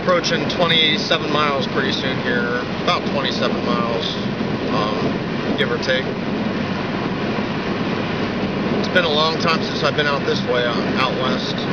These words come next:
Still in Ohio, though. We're not really west-west, but still in Ohio. But I wanna move to Illinois, so look at that. It's a lot of country out there, I'm telling you.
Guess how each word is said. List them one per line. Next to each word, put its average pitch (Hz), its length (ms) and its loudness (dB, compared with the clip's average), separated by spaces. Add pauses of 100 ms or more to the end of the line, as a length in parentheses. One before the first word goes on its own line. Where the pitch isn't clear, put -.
(2750)
Still 220 220 4
in 196 40 2
Ohio, 175 380 4
though. 147 180 4
We're 151 100 0
not 165 180 0
really 156 280 4
west-west, 135 680 -2 (140)
but 120 180 2 (760)
still 156 340 0
in 151 40 2
Ohio. 139 560 2 (400)
But 104 240 0 (1400)
I - 80 2
wanna 160 140 4
move 151 180 2
to 143 80 2
Illinois, 139 560 2 (480)
so - 60 2 (600)
look 165 120 2
at 147 100 2
that. 143 240 4
It's - 480 -2
a - 160 -4
lot 147 160 0
of 139 60 -2 (100)
country 160 240 0
out 123 240 0
there, 143 240 0
I'm 113 240 -2
telling 143 240 0
you. 107 160 -2